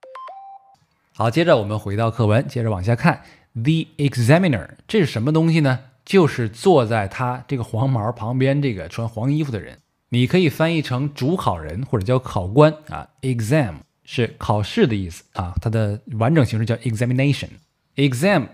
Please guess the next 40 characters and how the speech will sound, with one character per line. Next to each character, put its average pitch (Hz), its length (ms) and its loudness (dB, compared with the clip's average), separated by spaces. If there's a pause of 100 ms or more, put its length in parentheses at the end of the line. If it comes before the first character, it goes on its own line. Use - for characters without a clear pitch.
名 156 280 0
词 131 460 -4
表 104 180 -2
示 143 160 -2
考 104 260 -6
试， 135 200 -2
那 127 100 -4
么 135 80 -4
它 147 120 -6
的 143 120 0
动 170 260 4
词 123 140 -2
叫 117 160 2
examine， 117 760 -2
表 104 180 -4
示 120 160 0
检 101 320 -2
查 120 320 0
或 147 140 -6
者 123 120 -2
考 90 220 -6
试 113 180 -2
的 101 40 -2
意 85 100 -8
思。 - 160 -18 (120)
然 117 100 -4
后 131 60 2
在 160 100 2
这 160 120 4
个 147 60 4
词 - 140 -2
的 139 80 4
后 156 160 2
面 117 140 2
加 135 180 2
上 139 140 0
一 - 20 0
个 135 80 2
E 151 240 0
R， 156 300 4